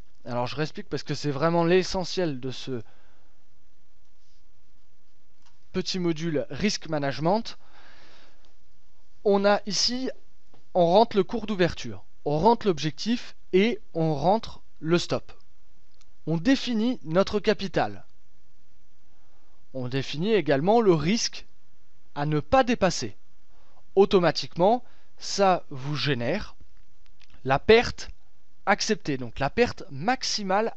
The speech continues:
acceptée sur la position qu'on prendra. Vous avez ensuite donc le gain et la perte unitaire.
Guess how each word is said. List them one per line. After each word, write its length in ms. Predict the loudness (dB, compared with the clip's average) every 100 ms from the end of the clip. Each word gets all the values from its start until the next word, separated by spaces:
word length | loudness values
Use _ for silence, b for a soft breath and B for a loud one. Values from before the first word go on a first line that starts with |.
| -4
acceptée 560 | -4 -2 -4 -6 -8 -8 -8 -10 -10 -10 -10 -10 -10 -10 -10 -10 -10 -8 -8 -8
sur 380 | -6 -2 2
la 100 | 4
position 480 | 2 0 -4 -2 -2
qu'on 140 | -2 -2
prendra. 400 | 0 0 -2 -8 -8 -8 -8 -8 -8 -8 -8 -10 -10 -10 -8 -8 -8 -8 -8 -8 -8 -8 -8 -8 -8 -8 -8 -8 -8 -8 -8 -8 -8 -10 -10 -8
Vous 160 | 0 4
avez 200 | 6 6
ensuite 520 | 2 0 -4 -4 -6 -2
donc 440 | 0 0 -4 -8 -8 -8 -8 -8 -6
le 200 | -4 -2
gain 340 | 4 4 4 -2 -8 -8 -8 -8 -8 -2
et 100 | 2
la 140 | 2
perte 420 | 6 4 4 -4 -8 -8 -6
unitaire. 760 | -4 -2 -2 -2 -4 -4 -8